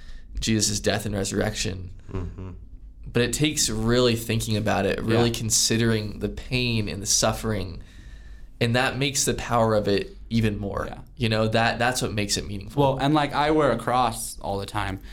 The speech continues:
Speaker 3: and it's, like, a shiny little, you know, piece of jewelry, and it's, like, it reminds me of the cross, but it doesn't give me the full picture. Like, it's not a bloody Jesus dying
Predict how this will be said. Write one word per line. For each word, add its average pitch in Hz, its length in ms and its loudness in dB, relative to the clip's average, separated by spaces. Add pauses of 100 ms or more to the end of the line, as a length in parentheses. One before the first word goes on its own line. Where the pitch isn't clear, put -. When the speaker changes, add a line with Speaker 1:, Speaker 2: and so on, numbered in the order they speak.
(160)
Speaker 3:
and 123 80 0
it's, 127 100 4
like, 120 100 2
a 117 60 2
shiny 110 380 2
little, 101 380 -2
you 113 100 -2
know, 104 240 -2 (140)
piece 107 160 -4
of 95 80 -6
jewelry, 101 420 2 (360)
and 123 80 2
it's, 110 80 2
like, 110 260 0 (680)
it 165 140 6
reminds 135 420 4
me 127 100 2
of 95 160 0
the 101 60 -4
cross, - 340 -4
but 135 140 2
it 135 100 2
doesn't 135 280 4
give 117 120 2
me 117 60 4
the 107 60 -2
full 107 180 0
picture. 101 420 -2
Like, 90 180 -2
it's 107 160 0
not 117 360 4
a 113 80 -4
bloody 101 680 0 (640)
Jesus 98 360 2
dying 113 680 -4